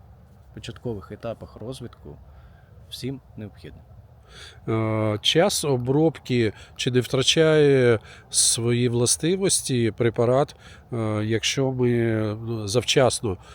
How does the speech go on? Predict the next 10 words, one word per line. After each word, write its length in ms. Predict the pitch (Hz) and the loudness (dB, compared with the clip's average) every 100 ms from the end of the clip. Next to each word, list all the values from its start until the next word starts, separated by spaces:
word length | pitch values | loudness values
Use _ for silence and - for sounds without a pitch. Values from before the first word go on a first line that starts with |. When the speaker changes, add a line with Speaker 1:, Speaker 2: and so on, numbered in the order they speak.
| - - | -18 -6
Speaker 2:
е, 140 | 101 95 | -6 -4
ти 100 | 113 | -4
ж 240 | - - 117 | -4 -4 -4
розумієш, 680 | 113 127 151 147 - - - | -4 -2 0 0 -2 -10 -6
коли 300 | 110 110 117 | -4 0 0
у 80 | 110 | 0
нас 300 | 110 - - - - - | -2 -4 -10 -20 -20 -4
багато 380 | 104 110 131 113 | 0 0 0 -2
насіння, 600 | 104 - - 156 147 120 | -6 -4 -4 -4 -2 -4
то, 420 | - 110 104 | -2 -2 -2